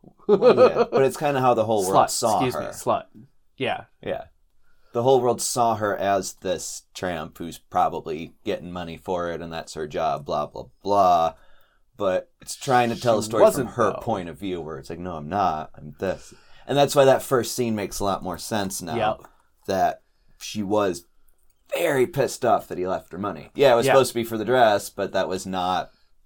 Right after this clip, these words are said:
Speaker 2: Yeah.
Speaker 1: translated, because this whole time, yeah, she knows that she was the slut of all time,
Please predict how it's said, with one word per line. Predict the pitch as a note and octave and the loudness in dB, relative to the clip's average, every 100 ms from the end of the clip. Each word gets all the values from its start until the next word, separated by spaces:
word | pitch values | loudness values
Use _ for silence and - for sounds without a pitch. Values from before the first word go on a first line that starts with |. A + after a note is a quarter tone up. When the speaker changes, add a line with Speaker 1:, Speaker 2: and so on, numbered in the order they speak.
| - | -2
Speaker 2:
Yeah. | C3 - - _ _ _ _ _ _ _ - - - | -2 -2 -8 _ _ _ _ _ _ _ -20 -20 -8
Speaker 1:
translated, | C3 B2 G#2 G2 E2+ E2 | -4 -4 -2 -2 -2 -10
because | F2 F2+ D#2+ - - _ | -10 -8 -8 -10 -18 _
this | F#2 - | -12 -2
whole | G#2 F#2+ | 0 0
time, | A#2 G#2+ G2 G2 | 0 0 0 -2
yeah, | G2 G2 F#2+ F#2+ - _ _ | -2 0 0 -2 -6 _ _
she | - A#2 | -10 -6
knows | G#2 G2+ G2 G2 | -2 -2 -2 -2
that | F#2+ | -6
she | - F#2 | -6 -4
was | F2+ | -4
the | - | -6
slut | F#2 F#2 F2+ | -6 -2 -2
of | F#2 | 0
all | F#2 | 0
time, | - F2+ E2+ E2 E2+ | 0 -2 -2 -6 -10